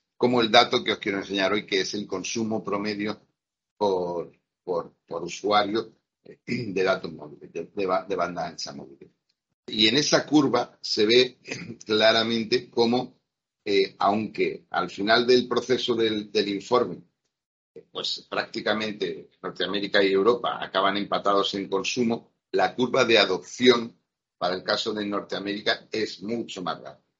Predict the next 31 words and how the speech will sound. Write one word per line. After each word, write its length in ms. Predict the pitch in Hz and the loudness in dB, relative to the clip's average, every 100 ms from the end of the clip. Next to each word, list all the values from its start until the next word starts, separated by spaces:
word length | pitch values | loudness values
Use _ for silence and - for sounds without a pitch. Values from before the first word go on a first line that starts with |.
| _ - | _ -16
Es 100 | 92 | -8
decir, 360 | 98 95 90 - _ _ _ | -8 -8 -16 -18 _ _ _
de 200 | 95 98 | -6 -2
nuevo 480 | 127 127 120 - _ _ | 4 4 2 -8 _ _
se 240 | - - 101 | -14 -8 -6
señala 480 | 98 104 113 113 | -4 0 2 2
como, 540 | 107 101 98 92 82 _ _ _ _ _ _ _ | 0 -4 -4 -8 -10 _ _ _ _ _ _ _
como 220 | - 92 90 | -12 -8 -2
Europa, 580 | 101 117 123 123 - _ _ - | 2 2 4 2 0 _ _ -12
pues 160 | 98 - | -12 -10
como 240 | 98 95 | -8 -4
un, 460 | 110 107 104 92 _ _ _ _ _ _ _ - | -4 -4 -6 -10 _ _ _ _ _ _ _ -8
un 160 | 123 117 | -6 -4
follower, 600 | - 117 90 73 71 - - | 2 4 4 -2 -8 -12 -2
alguien 360 | 104 107 117 | -2 0 -4
que 100 | 95 | -6
está 240 | - 110 104 | -6 -4 -4
siguiendo 720 | 104 101 110 113 113 - _ _ _ _ _ _ - | -6 -4 -4 -2 -4 -4 _ _ _ _ _ _ -6
lo 200 | 110 104 | -4 -2
que 440 | 95 90 82 - _ - | -2 -2 -4 -8 _ -14
está 440 | 92 - 107 107 | -14 -6 2 2
empezando 520 | 107 101 95 104 101 98 | 2 -2 -2 -2 -2 -4
a 80 | |
pasar, 400 | 85 - 98 98 | -4 -4 -4 -4
pues, 280 | - 85 - | -4 -6 -4
en, 360 | 82 80 76 - _ _ _ _ _ _ _ _ _ | -8 -8 -16 -20 _ _ _ _ _ _ _ _ _
en 120 | 98 | -8
Estados, 560 | 95 - 95 90 85 - | -8 -4 -4 -2 -6 -10
en 100 | 95 | -12
Estados 440 | 90 - 85 82 - | -14 -10 -10 -10 -10
Unidos, 240 | 76 - | -14 -16